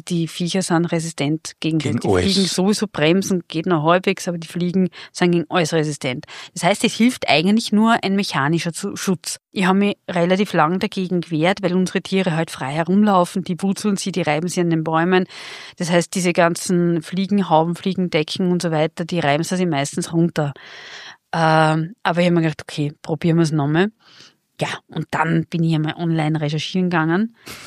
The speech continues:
Speaker 1: geschaut, was es so gibt. Ähm, äh,
Speaker 2: Sie war drei Tage nicht ansprechbar, die Frau.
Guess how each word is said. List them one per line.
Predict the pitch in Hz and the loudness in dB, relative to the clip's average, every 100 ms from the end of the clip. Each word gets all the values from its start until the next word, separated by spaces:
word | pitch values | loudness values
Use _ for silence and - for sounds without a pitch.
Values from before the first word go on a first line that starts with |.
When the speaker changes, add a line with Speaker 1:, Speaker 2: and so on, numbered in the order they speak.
| - - - | -18 -16 -10
Speaker 1:
geschaut, | - 147 | -8 -6
was | - 151 | -6 -6
es | 156 - | -6 -8
so | |
gibt. | 165 220 233 - - | -2 0 -2 -4 -6
Ähm, | - 170 165 160 160 170 170 - | -2 0 0 0 0 0 -2 -6
äh, | 170 175 175 - | -2 -2 -2 -2
Speaker 2:
Sie | - | 0
war | 98 | 2
drei | - 104 | 4 4
Tage | 95 98 92 | 4 4 4
nicht | 98 | 4
ansprechbar, | 92 87 - 90 90 - 90 | 4 2 0 0 0 0 0
die | 85 | 2
Frau. | 92 85 | 4 4